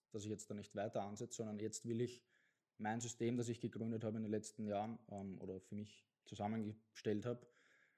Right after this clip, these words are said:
weiterbringen und wirklich effizient, so effizient wie möglich. Der Kunde kommt zu mir mit einem Problem und, äh, ich schaue, dass ich sein Leben verbessere, indem ich Schlaf optimiere,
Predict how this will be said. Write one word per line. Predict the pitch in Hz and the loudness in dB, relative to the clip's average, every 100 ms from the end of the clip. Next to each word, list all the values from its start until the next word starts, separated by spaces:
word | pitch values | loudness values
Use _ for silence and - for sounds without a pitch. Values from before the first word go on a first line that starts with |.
| _ _ _ - | _ _ _ -2
weiterbringen | 98 107 117 120 123 131 135 131 | 4 6 4 2 4 4 4 4
und | 113 | 4
wirklich | 127 131 127 | 2 2 -2
effizient, | 120 - 107 - 117 113 131 139 | -4 -4 -6 -2 4 4 4 0
so | 123 | -4
effizient | - 110 110 - 127 135 | -2 -4 -2 2 2 2
wie | |
möglich. | 131 123 139 143 | 2 4 4 2
Der | 123 | 0
Kunde | 113 151 147 | -2 -2 0
kommt | 143 131 | 0 -2
zu | 135 | 0
mir | 139 | 0
mit | 131 | 2
einem | 123 | 0
Problem | 120 117 139 202 - _ _ - _ | 0 2 2 0 -8 _ _ -20 _
und, | 123 123 123 | 2 2 4
äh, | 113 110 110 - | 6 6 6 4
ich | 131 | 0
schaue, | - 117 | 0 0
dass | 113 | 0
ich | |
sein | - 107 | 0 4
Leben | 107 117 | 4 4
verbessere, | 107 98 90 - | 0 -2 -4 -8
indem | 101 101 107 | -4 0 0
ich | 104 | -2
Schlaf | - 113 127 | 2 4 4
optimiere, | 131 - 123 120 117 | 2 2 4 4 2